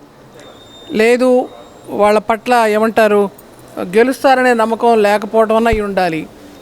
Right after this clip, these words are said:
తనకు విధేయులుగా లేరేమోనన్న అనుమానం అన్నా అయి ఉండాలి, లేకపోతే కనుక వాళ్ళు ఇంకా అవినీతి పరులన్నా అయి ఉండాలి, ఏదో ఒక కారణం ఉండాలి కదా. ఒక, ఒక వాళ్ళ, వాళ్ళ యొక్క ప-, పరిస్థితి అంటే వాళ్ళ ఎమ్మెల్యేల మీద తనకు నమ్మకం లేకపోవడం,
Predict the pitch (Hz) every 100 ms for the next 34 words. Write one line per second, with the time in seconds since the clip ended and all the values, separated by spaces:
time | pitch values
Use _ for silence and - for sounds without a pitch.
0 | - - - - 214 226 233 226 247 254
1 | 233 240 233 226 - - - - - 202
2 | 226 233 226 220 208 202 214 208 202 208
3 | 202 185 175 165 143 - - - - -
4 | - - - - 214 214 220 226 233 240
5 | 240 233 226 220 214 220 208 208 226 220
6 | 214 214 214 214 214 185 175 151 143 165
7 | 202 240 208 202 220 247 226 220 226 202
8 | 190 196 - - - - - 170 165 160
9 | 190 220 196 196 180 185 196 185 196 175
10 | 165 156 147 143 147 - - - 190 226
11 | 240 170 180 240 311 _ - - - -
12 | 180 180 175 208 233 233 233 226 226 294
13 | 262 220 226 233 226 226 214 175 160 151
14 | 143 170